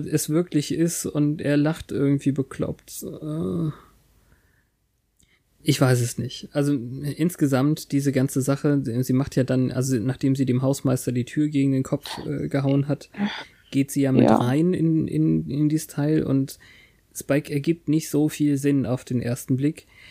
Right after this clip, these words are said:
Speaker 1: ähm, weil er eben auch zum Beispiel sagt, „Wir drei sind allein hier drin.“
Speaker 2: Aber er hat
Speaker 1: Mhm.
Speaker 2: versucht, sich die Seele wieder aus der Brust zu schneiden.
Speaker 1: Ja, aber er hat auch seine Tafel ins Wasser verloren und jetzt ist die Kreide ganz verlaufen. Dafür muss er mit dem Stock gehauen werden.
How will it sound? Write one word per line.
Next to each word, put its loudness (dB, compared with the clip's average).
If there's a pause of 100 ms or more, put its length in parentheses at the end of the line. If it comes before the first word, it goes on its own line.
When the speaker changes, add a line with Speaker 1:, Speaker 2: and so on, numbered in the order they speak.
(400)
Speaker 1:
ähm, 0
weil 2
er 2
eben 0
auch -6 (240)
zum -6
Beispiel 0
sagt, -4
„Wir 2
drei 0
sind 0
allein 2
hier 2
drin.“ -6 (1080)
Speaker 2:
Aber 2
er 4
hat 4
Speaker 1:
Mhm. -4
Speaker 2:
versucht, 2
sich 0
die 2
Seele 2
wieder 4
aus 2
der 2
Brust -4
zu -14
schneiden. 2 (720)
Speaker 1:
Ja, 0
aber 0
er 4
hat 0
auch 0
seine 2
Tafel 0
ins 0
Wasser 0
verloren 2
und -2
jetzt -2
ist -4
die 0
Kreide 0
ganz -2
verlaufen. -4
Dafür -2
muss 0
er 4
mit 2
dem 2
Stock -4
gehauen -4
werden. -6